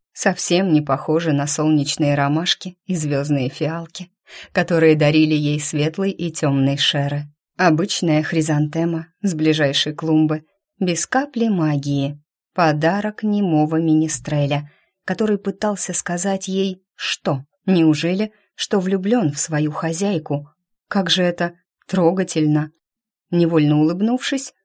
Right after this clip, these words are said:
Шу снова закрыла глаза и сосредоточилась.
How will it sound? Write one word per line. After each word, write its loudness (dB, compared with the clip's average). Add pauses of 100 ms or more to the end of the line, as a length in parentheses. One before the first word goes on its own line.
(220)
Шу -4
снова 0
закрыла -2
глаза -2 (440)
и 0
сосредоточилась. -2